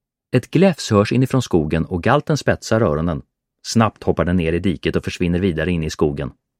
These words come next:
Kort därefter dyker Fight upp på vägen. "Fight, kom hit!" ropar Manne just som Fight ska springa efter vildsvinet. Fight stannar. Han ser längtansfullt mot skogen där vildsvinet försvann.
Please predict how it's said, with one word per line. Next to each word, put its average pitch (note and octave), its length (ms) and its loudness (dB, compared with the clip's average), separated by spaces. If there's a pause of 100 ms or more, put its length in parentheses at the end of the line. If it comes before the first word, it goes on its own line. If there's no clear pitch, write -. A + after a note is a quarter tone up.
(460)
Kort C3 240 2
därefter G2+ 340 2
dyker F#2 220 2
Fight A2 340 -2
upp D#2 120 2
på F2 100 -2
vägen. C#2 340 -2 (540)
"Fight, - 280 4
kom C3+ 160 4
hit!" E3+ 360 6 (440)
ropar E2+ 220 2
Manne E2+ 280 2
just F2 240 0
som F2+ 140 -2
Fight D#2+ 220 -2
ska - 180 -4
springa F2 320 -2
efter E2 200 -4
vildsvinet. D2 640 -4 (760)
Fight C#3+ 220 4
stannar. E2+ 500 0 (220)
Han A#2 140 2
ser F#2+ 220 2
längtansfullt F#2+ 720 0
mot G2 120 -2
skogen E2+ 400 0
där E2+ 120 0
vildsvinet E2 520 -2
försvann. D#2 440 -4